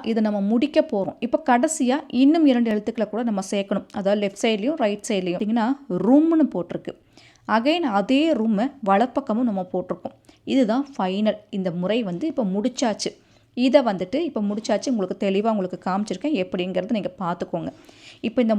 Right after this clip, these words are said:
முடிச்சாச்சு இல்லையா? இதை வந்து வெத்தலை இலையோ, அரச இலையிலையோ, பனை இலையிலையோ ஏதோ ஒண்ணுல நீங்க எழுதியிருப்பீங்க. இப்போ அதை என்ன பண்ணுங்க, அதை அப்படியே சுருட்டியோ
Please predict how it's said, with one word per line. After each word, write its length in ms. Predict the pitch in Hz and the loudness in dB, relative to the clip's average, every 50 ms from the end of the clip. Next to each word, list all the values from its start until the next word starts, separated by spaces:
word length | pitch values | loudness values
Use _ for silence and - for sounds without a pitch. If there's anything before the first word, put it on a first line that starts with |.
| 208 | 2
முடிச்சாச்சு 500 | 233 269 311 320 320 - 339 262 262 - 220 | 2 2 2 2 0 0 0 0 0 -2 -4
இல்லையா? 260 | 208 214 214 233 226 - - 196 | -4 -2 -2 -2 -2 -2 -4 -4
இதை 120 | 202 208 196 | -2 -2 -2
வந்து 120 | 202 247 226 196 | -2 -2 -2 -2
வெத்தலை 320 | 196 196 - 220 214 214 202 196 | -2 -2 -2 -2 0 0 0 0
இலையோ, 260 | 190 185 185 196 226 269 285 285 - - 196 | 0 -2 0 -2 -2 -2 -4 -6 -4 -2 -2
அரச 200 | 196 202 202 - 220 196 185 | -2 -2 -2 -2 -2 -2 0
இலையிலையோ, 380 | 185 185 180 180 180 202 269 285 - - - | 0 0 0 -2 -2 -4 -6 -8 -8 -4 -2
பனை 240 | 247 220 220 233 226 220 208 | 0 0 0 0 -2 -2 -2
இலையிலையோ 360 | 190 190 180 180 185 226 294 294 - - - - _ _ - 170 | -2 -4 -4 -4 -6 -6 -8 -8 -10 -18 -20 -20 _ _ -2 -2
ஏதோ 160 | 170 202 220 254 330 359 320 285 | 0 2 4 4 4 4 4 2
ஒண்ணுல 200 | 233 226 262 294 285 | 2 2 0 0 0
நீங்க 160 | 254 233 247 220 202 190 | 0 0 -2 -2 -2 -2
எழுதியிருப்பீங்க. 540 | 190 202 233 233 208 - 214 190 180 175 - - _ - - _ _ _ - | -2 -2 -2 -2 -4 -4 -4 -4 -4 -6 -8 -12 _ -20 -20 _ _ _ -10
இப்போ 140 | 233 - 220 208 | -4 -2 -2 -2
அதை 120 | 208 202 196 208 | -2 -2 -2 0
என்ன 220 | 220 247 277 302 285 277 | 0 0 0 0 -2 -2
பண்ணுங்க, 340 | 226 202 202 208 233 240 220 185 202 220 - | -4 -2 -2 -2 -2 0 0 -2 -2 -4 -4
அதை 120 | 175 180 180 | -4 -4 -6
அப்படியே 260 | 170 - - 226 240 247 240 | -4 -4 -2 -2 -2 -2 -2
சுருட்டியோ 600 | - - 226 220 247 247 247 - 233 202 190 196 | -4 -4 -2 -2 -2 -2 -2 -2 -2 0 0 0